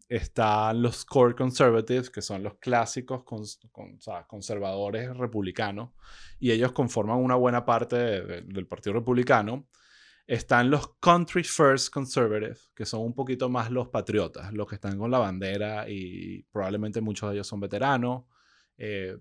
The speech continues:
la, el, el education de ellos es un poquito más, eh, limitado,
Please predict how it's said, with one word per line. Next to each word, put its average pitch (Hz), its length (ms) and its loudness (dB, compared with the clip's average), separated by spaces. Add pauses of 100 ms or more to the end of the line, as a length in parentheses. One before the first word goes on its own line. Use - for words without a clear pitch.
la, 107 260 -6
el, 101 220 -4
el 101 160 -2
education 98 520 -2
de 107 100 0
ellos 107 160 -2
es 110 60 -4
un 104 100 -4
poquito 104 320 -4
más, 101 340 -6 (160)
eh, 104 180 -6
limitado, 123 800 6